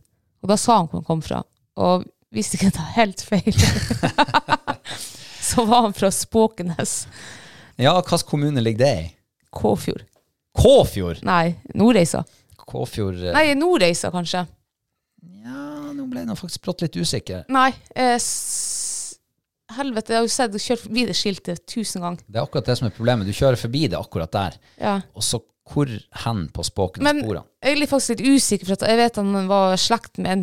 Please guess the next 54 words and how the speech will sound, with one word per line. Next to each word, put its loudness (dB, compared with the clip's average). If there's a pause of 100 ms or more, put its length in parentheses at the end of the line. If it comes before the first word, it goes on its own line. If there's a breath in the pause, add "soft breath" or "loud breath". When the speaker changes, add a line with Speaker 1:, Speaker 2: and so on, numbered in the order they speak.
Speaker 1:
som -4
bor -2
i 0
Lyngen, 2
og -2
så -4 (100)
snakket -6
han 0
om 0 (100)
Hamneid, 2
og 0
så 0
jeg, 2 (180)
jeg 2
husker -2
egentlig 0
Speaker 2:
Han 4
har 6
Speaker 1:
ikke 0
noe. 6
Speaker 2:
forvirret 4
deg 2
i 2
alle 4
Speaker 1:
<laughs> 4
Speaker 2:
retninger. 0 (1400 loud breath)
Speaker 1:
Men, 6
eh, 6 (160)
hvis 6
jeg 4
husker 0
rett 0
da, 2
så 2
tror -2
jeg 4
han 2
var -2
fra -4
Spåkenes. -8 (840 soft breath)
Jeg 0
Speaker 2:
Han 4
Speaker 1:
tror 6
jeg 2
blir 2
litt 2
nerv-, 4
han 4
er 6
jo -6
politi, 0
han 2
Ole 0
Johan. -2